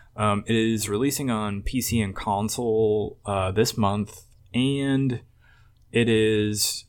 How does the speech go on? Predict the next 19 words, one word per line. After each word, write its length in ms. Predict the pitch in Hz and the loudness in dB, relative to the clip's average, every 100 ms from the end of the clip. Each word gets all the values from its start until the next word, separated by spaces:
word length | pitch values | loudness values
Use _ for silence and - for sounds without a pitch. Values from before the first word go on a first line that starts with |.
| - - | -20 -2
getting 280 | 131 151 135 | 0 0 0
a 60 | |
physical 600 | - - 135 160 - 156 135 | -2 -2 -2 -2 -2 -2 0
release 840 | 123 110 120 170 190 170 - - - - | -4 -4 -4 -4 -4 -4 -4 -6 -12 -8
through 440 | 123 117 113 110 104 | -2 0 2 2 2
a 160 | 98 | 2
limited 460 | 104 107 113 113 95 | -2 0 0 2 0
run, 720 | 95 98 98 92 90 95 98 - _ _ _ | 0 0 0 -2 -6 -10 -12 -16 _ _ _
uh, 580 | 104 98 95 95 98 101 95 | -8 -6 -4 -2 -2 -2 -6
if 180 | 98 107 | -8 -6
you 160 | 101 | -4
like 280 | 98 95 - - - | -2 -4 -8 -18 -20
physical 560 | - 120 110 98 101 92 | -6 -2 -2 -4 -6 -6
releases 520 | 95 95 95 104 92 | -6 -6 -8 -8 -6
as 140 | 95 | -6
opposed 440 | 95 110 98 98 - | -6 -8 -6 -8 -8
to 380 | 104 107 110 104 _ - | -6 -6 -8 -14 _ -4
digital 380 | 101 101 98 | -2 -2 -6
downloads. 720 | 98 98 98 98 98 101 101 | -4 -4 -4 -4 -2 -2 -4